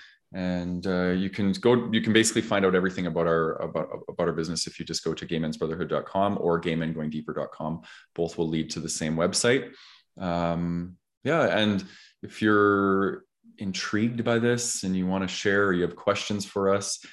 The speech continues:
please feel free to leave the questions in, uh, in YouTube,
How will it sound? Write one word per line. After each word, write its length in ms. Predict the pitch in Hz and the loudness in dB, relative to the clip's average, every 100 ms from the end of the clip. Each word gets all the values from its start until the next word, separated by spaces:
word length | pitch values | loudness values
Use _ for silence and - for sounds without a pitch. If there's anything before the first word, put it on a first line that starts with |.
| - _ | -20 _
please 240 | - 98 - | -8 -8 -4
feel 140 | 101 | -4
free 320 | 90 - 92 | -4 0 0
to 160 | 92 - | 0 -4
leave 320 | 87 92 87 | -2 0 0
the 80 | 90 | -4
questions 640 | - 85 - 92 90 85 | 0 0 0 -2 -2 -2
in, 380 | - 87 85 85 | -4 -2 0 0
uh, 520 | 82 82 82 82 80 - | 0 0 -2 -4 -6 -6
in 120 | 87 | -2
YouTube, 540 | 87 110 - 143 165 | 0 0 4 4 4